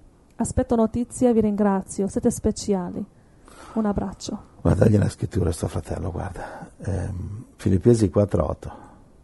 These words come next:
Speaker 1: Ok.
Speaker 2: Dagli una scrittura e dagliela in testa.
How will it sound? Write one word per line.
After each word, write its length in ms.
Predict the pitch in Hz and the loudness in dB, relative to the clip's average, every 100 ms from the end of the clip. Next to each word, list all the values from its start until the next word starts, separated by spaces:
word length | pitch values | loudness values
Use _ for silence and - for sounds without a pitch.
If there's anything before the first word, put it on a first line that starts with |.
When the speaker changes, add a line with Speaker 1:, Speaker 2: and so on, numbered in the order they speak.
| - | -16
Speaker 1:
Ok. 320 | 220 202 - - 214 240 262 - | -16 -14 -16 -12 -10 -10 -12 -4
Speaker 2:
Dagli 260 | 113 117 | 6 8
una 120 | 123 107 | 10 8
scrittura 420 | - 101 139 143 | 4 4 8 8
e 100 | 101 | 10
dagliela 340 | 110 120 110 | 8 10 8
in 80 | 98 | 6
testa. 500 | 90 82 - - - | 2 -4 -4 -12 -14